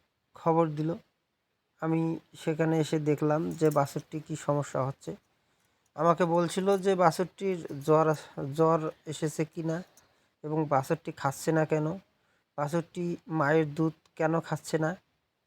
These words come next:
কী কারণ হতে পারে। বাছুরটি মায়ের দুধের কাছে যায়, পালানে যায়, কিন্তু দুধ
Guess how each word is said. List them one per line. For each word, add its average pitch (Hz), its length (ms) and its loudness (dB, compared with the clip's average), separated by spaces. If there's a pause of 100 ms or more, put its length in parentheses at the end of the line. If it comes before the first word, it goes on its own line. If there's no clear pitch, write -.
(240)
কী 180 120 -6
কারণ 170 360 6
হতে 143 260 0
পারে। 151 240 2 (1120)
বাছুরটি 160 540 -2 (580)
মায়ের 170 440 4 (320)
দুধের 156 460 2 (220)
কাছে 160 340 0
যায়, 131 300 2 (840)
পালানে 165 420 4
যায়, 165 300 4
কিন্তু 165 360 -4 (580)
দুধ 160 200 0